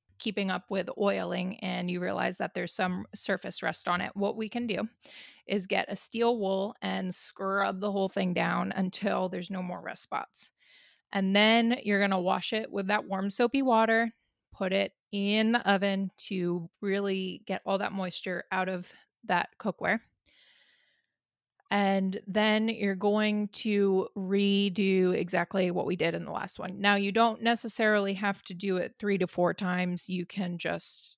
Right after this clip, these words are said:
do it one or two times, um, but you'll be able to tell just based on how bad the rust was. Like, it might be, like, starting brand new, or it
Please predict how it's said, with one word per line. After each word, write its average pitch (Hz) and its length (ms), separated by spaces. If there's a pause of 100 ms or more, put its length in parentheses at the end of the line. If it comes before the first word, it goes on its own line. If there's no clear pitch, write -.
(100)
do 185 200
it - 180 (560)
one 202 180
or 185 60
two - 180
times, 208 440 (140)
um, 175 360 (280)
but 196 200
you'll 202 160
be 214 120
able 190 180
to 180 60
tell 190 540 (380)
just 185 200
based 202 280
on 180 120
how 202 280
bad 185 260
the 185 80
rust 170 300
was. 170 260
Like, 165 220
it 190 120
might 185 220
be, 175 240 (100)
like, - 200
starting 170 480 (100)
brand 180 240
new, 170 240
or 180 600
it 180 180